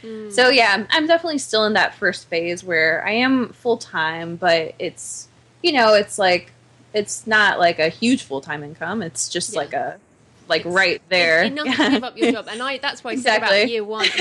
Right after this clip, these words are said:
Speaker 2: <laughs>
Speaker 1: Year one, you kinda have enough that you wanna give up your job because you know that if you spend more time on it, that's the only way you're gonna do the jump. So,
Speaker 2: Yeah.
Speaker 1: you know, I,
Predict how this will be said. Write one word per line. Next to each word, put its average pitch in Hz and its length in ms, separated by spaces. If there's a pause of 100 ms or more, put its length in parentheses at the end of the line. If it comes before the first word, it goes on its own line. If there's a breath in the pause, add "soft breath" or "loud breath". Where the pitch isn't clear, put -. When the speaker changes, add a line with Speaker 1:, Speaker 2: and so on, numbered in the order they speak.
(120)
Speaker 2:
<laughs> 349 180 (140)
Speaker 1:
Year 302 140 (100)
one, 294 180
you 240 200 (100)
kinda 247 260
have 247 200
enough 269 320
that 247 140
you 226 120
wanna 226 220
give 220 160
up 214 100
your 202 140
job 208 200
because 208 240
you 208 120
know 220 260
that 214 140
if 208 120
you 208 60
spend 202 300
more 196 100
time 220 300
on 202 100
it, 190 120 (200)
that's 202 300
the 202 180
only 190 160
way 185 240
you're 180 200
gonna 175 380 (120)
do 208 160
the - 80
jump. 165 420
So, 175 400 (240 loud breath)
Speaker 2:
Yeah. 185 280
Speaker 1:
you 220 120
know, 190 260
I, 208 340